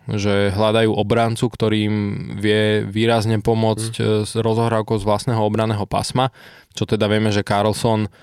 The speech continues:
Speaker 1: v tejto sezóne minimálne je v tom asi najlepší, e, z-, spomedzi obrancov N H L. Ale teda už to vyzerá, že Karlsson nepôjde nikam, e, a zostane v San Jose, no tak to
Speaker 2: Mhm.
Speaker 1: už, e, je dané tým jeho kontraktom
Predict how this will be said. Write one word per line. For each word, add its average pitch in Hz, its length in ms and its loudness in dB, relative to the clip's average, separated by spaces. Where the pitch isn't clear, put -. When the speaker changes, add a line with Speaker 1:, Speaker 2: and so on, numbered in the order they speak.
Speaker 1:
v 98 120 -2
tejto 113 300 2
sezóne 107 400 -2
minimálne 107 480 0
je 101 40 0
v - 80 -12
tom 104 180 -2
asi 101 240 -2
najlepší, 101 520 0
e, 95 60 -4
z-, 95 200 -6
spomedzi 101 380 -2
obrancov 101 460 0
N 95 120 -2
H 95 160 -4
L. 104 80 -8
Ale 101 180 0
teda 104 240 0
už 104 100 0
to - 100 -2
vyzerá, 107 280 2
že 104 140 -2
Karlsson 104 420 -2
nepôjde 101 340 -2
nikam, 107 460 0
e, 104 100 -8
a 98 340 0
zostane 101 380 -2
v 98 80 -4
San 104 160 0
Jose, 95 240 -2
no 90 180 -2
tak - 180 -10
to 107 120 -2
Speaker 2:
Mhm. 95 80 2
Speaker 1:
už, 92 120 -6
e, 104 80 -2
je 98 100 2
dané 98 280 -2
tým 95 200 -6
jeho 98 160 -4
kontraktom 98 720 -4